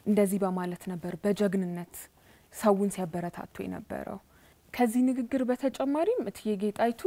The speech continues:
ይሄንን፣ እ፣ የጦሩን ስትራቴጂ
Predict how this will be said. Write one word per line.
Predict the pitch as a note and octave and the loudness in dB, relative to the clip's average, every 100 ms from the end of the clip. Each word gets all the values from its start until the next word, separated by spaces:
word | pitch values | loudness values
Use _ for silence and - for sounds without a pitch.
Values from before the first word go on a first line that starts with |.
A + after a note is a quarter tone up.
| A#4 - - - | 0 -2 -20 -4
ይሄንን፣ | A3+ A#3+ A3+ G3+ F#3 F3+ - _ _ _ _ _ | 2 6 6 4 0 -8 -16 _ _ _ _ _
እ፣ | G3 F#3 F3+ | 0 2 2
የጦሩን | G3 G3 - G#3+ G#3 | 2 2 4 2 2
ስትራቴጂ | G3+ - G3+ G3 G3+ | 0 -2 -2 0 0